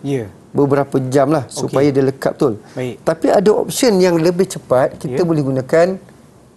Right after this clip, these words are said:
Speaker 2: ah, yang ni gam yang kita panggil gam yang, gam yang
Speaker 1: Gam
Speaker 2: kuat.
Speaker 1: gajah, eh?
Speaker 2: Ah, gam ni dia dua tiga second je dia,
Speaker 1: Oh.
Speaker 2: dia cepat lekat, eh.
Speaker 1: Oh.
Speaker 2: Jadi, eh,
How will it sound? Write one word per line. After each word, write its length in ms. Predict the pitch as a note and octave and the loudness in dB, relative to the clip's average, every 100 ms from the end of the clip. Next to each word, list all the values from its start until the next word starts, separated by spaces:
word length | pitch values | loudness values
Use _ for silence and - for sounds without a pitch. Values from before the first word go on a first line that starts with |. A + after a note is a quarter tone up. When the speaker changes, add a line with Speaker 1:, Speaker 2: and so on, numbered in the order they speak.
| _ | _
Speaker 2:
ah, 720 | - A2+ C3+ C#3 C#3 C#3 C3 A#2+ | -8 -4 0 0 2 2 2 0
yang 160 | A#2+ | 0
ni 140 | C3+ C#3+ | 0 0
gam 320 | B2+ C#3 B2+ | 0 0 0
yang 140 | B2+ B2+ | -2 -2
kita 160 | A2+ | -6
panggil 400 | - B2+ B2+ A#2+ | -6 -4 -2 -2
gam 240 | A2+ B2 A#2+ | -2 -2 0
yang, 400 | B2+ B2+ B2 A#2+ - - - - - | 0 0 -2 -6 -10 -20 -20 -20 -12
gam 200 | A2+ B2 B2 | -4 -2 0
yang 160 | A#2+ | -2
Speaker 1:
Gam 160 | C#3 B2 | -2 2
Speaker 2:
kuat. 240 | C3 D#3+ | 2 2
Speaker 1:
gajah, 240 | D3+ E3 B2 | 0 -4 -4
eh? 60 | A2 | -6
Speaker 2:
Ah, 420 | A#2 A#2+ A#2 G#2 G2 A#2 - - - - - | -4 -2 -2 -2 -6 -10 -16 -20 -20 -18 -6
gam 240 | C#3 C#3+ | -2 0
ni 160 | F3 F3+ | 0 0
dia 240 | E3 E3+ | 2 2
dua 160 | D3 D3+ | 2 -2
tiga 160 | D#3 | -2
second 320 | D#3 E3 - | -2 -2 0
je 100 | D3 A#2+ A#2 - | 0 0 -4 -6
dia, 240 | B2+ B2 B2+ | -2 2 2
Speaker 1:
Oh. 160 | C3+ - - | 0 -2 -2
Speaker 2:
dia 180 | B2+ B2+ B2 - - | 0 0 0 -8 -20
cepat 220 | - D3+ - | -6 -4 -2
lekat, 160 | D3+ - | -2 -2
eh. 120 | F#3 | -2
Speaker 1:
Oh. 640 | F#3 D#3 G3 A3 G3+ D#3+ C#3 | -6 -6 -2 0 2 2 2
Speaker 2:
Jadi, 200 | C#3 F3 | 4 4
eh, 120 | G#3 | 4